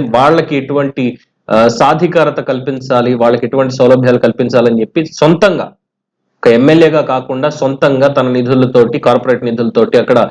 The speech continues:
వీవింగ్ మిషన్స్ పంచిపెట్టడం కావచ్చు, లేదంటే వాళ్ళకి ఎటువంటి సహకారం కావాలన్నా చేయడానికి ముందుకు రావడం. అలాగే ఇక్కడ సామాజిక వర్గ సమీకరణ అనేది కూడా చూసుకోకుండా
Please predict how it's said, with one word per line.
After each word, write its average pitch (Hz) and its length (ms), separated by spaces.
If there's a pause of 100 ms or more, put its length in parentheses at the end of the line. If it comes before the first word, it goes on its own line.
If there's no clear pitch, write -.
(300)
వీవింగ్ 135 320
మిషన్స్ 127 360
పంచిపెట్టడం 117 600
కావచ్చు, 110 360
లేదంటే 117 240
వాళ్ళకి 117 220 (120)
ఎటువంటి 156 480 (120)
సహకారం 131 440 (100)
కావాలన్నా 120 480
చేయడానికి 117 380
ముందుకు 113 240
రావడం. 110 220
అలాగే 135 260
ఇక్కడ 127 160 (420)
సామాజిక 185 560 (100)
వర్గ 160 180 (120)
సమీకరణ 151 560 (140)
అనేది 143 260
కూడా 135 220
చూసుకోకుండా 123 580